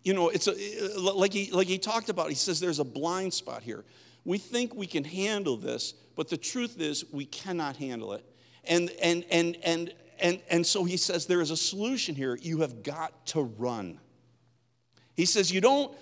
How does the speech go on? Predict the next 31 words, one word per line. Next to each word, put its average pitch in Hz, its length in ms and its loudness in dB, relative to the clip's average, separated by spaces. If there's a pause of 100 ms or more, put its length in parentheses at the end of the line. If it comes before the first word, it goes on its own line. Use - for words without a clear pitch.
try 202 280 -2
and 196 200 2
battle 180 460 4
it. 185 180 0
You 156 100 2
don't 196 140 0
try 196 280 0
to 190 100 0
wrestle." 180 340 2
If 170 120 4
you 262 160 2
find 254 420 -2
yourself 233 460 -2
in 190 100 -2
that 208 240 0
situation, 156 720 -2
if 135 120 -2
you're 208 180 -2
near 262 480 4
the 269 100 -2
door 185 560 6
of 131 140 -2
that 165 260 2
sexual 190 400 -2
temptation, 165 640 -6 (320)
if 170 140 2
you're 196 180 -2
anywhere, 240 300 0 (160)
he 214 140 -2
says, 196 340 -4 (160)
"Get 339 200 4